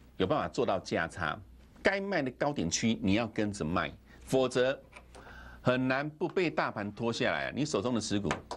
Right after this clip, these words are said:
哪一档股票没有被大盘带下来？很少没有跌啊，包括力旺也是一样啊，今天跌停板二五七点五啊。如果我四八三不卖，四二八不卖，三七八不卖，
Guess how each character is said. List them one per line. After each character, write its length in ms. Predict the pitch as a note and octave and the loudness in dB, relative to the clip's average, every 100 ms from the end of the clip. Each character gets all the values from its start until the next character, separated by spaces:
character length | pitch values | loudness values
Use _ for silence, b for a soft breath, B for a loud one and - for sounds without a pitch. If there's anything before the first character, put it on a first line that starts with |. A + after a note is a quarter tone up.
| - | -4
哪 140 | - B2+ | 0 2
一 40 | |
档 140 | E3+ D#3+ | 0 -2
股 80 | |
票 240 | A2 D3 - - - - - - - - - | 0 -2 -2 -12 -20 -20 -20 -20 -20 -8 0
没 100 | C#3 | 2
有 100 | - - - - | 0 -6 -20 -4
被 100 | C#3+ | -2
大 120 | B2 | 0
盘 160 | A2 F2 | -2 -4
带 140 | - G2+ | -2 -2
下 140 | F#2 | 0
来？ 180 | C2+ - - B B B B B B B | -2 -4 -14 B B B B B B B
很 240 | A#2 A3 | 4 4
少 280 | B3+ G#3+ C3 | 2 2 2
没 160 | C3+ G#3 | 0 0
有 100 | C3 - - | 0 -4 -2
跌 420 | B2 F#2+ E2 F#2 | 0 2 4 4
啊， 380 | F#2 D#2 B1 B1 - B B B - - | 2 0 -2 -4 -8 B B B -6 0
包 140 | F3+ | 4
括 100 | G3 | 4
力 180 | G3+ G3 | 2 0
旺 140 | F3+ | 2
也 80 | C3 | 0
是 180 | - E3+ | 0 0
一 40 | |
样 160 | E3 D#3 | 2 2
啊， 100 | D3 | 0
今 140 | E3+ | -2
天 80 | F3 | 0
跌 120 | D3 | 2
停 160 | D3 D3+ | 2 2
板 200 | A#2+ A2 | 0 0
二 140 | - C#3+ | 0 0
五 80 | A2 | 0
七 200 | - C#3 | -2 0
点 200 | A#2 B2 | 0 2
五 100 | F2 | 2
啊。 200 | D#2 G#2 B B B B B B B | 0 -4 B B B B B B B
如 160 | - F#3 | 2 4
果 80 | E3+ | 4
我 100 | B2+ | 2
四 240 | - E3+ | -2 -6
八 260 | - D3 C#3+ | 0 0 0
三 200 | D3 C#3+ | 0 -2
不 120 | A#2 | 0
卖， 220 | B2 C3 | 2 2
四 240 | A2 D3 C3+ | 0 2 2
二 80 | |
八 180 | A#2+ B2+ | 2 0
不 140 | B2 A#2 | 0 -2
卖， 220 | C3 G#2+ | 0 0
三 200 | C3+ B2+ | 0 -2
七 160 | B2+ | -2
八 220 | B2 B2+ A#2+ | 0 0 0
不 140 | G#2+ | -2
卖， 280 | A#2+ A#2 | 0 0